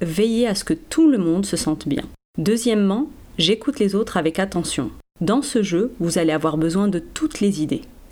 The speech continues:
Écoutez attentivement pour ne pas en louper. Troisièmement, je ne me juge pas et ne juge pas les autres. Toutes les idées sont bonnes,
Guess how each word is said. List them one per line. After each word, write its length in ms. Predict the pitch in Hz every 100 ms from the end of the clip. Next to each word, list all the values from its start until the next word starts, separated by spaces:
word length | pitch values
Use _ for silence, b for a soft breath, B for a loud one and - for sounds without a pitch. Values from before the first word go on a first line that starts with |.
| B B -
Écoutez 480 | 175 - 175 185 -
attentivement 800 | 220 285 311 294 - 233 202 220 262 -
pour 160 | 180
ne 100 | 160
pas 240 | 151 - 247
en 140 | 233
louper. 340 | 180 143 - - _ _ _
Troisièmement, 760 | - 254 254 240 208 180 214 302 -
je 160 | 180 185
ne 100 | 175
me 140 | 165
juge 300 | 160 208 254
pas 260 | - 156 202 - -
et 120 | 175
ne 120 | 170
juge 320 | 160 180 240 -
pas 120 | 233
les 200 | 196 151
autres. 320 | 123 - - - - - B B B B -
Toutes 200 | 302 302
les 220 | 247 196
idées 160 | 196 262
sont 220 | - 202
bonnes, 340 | 196 160 190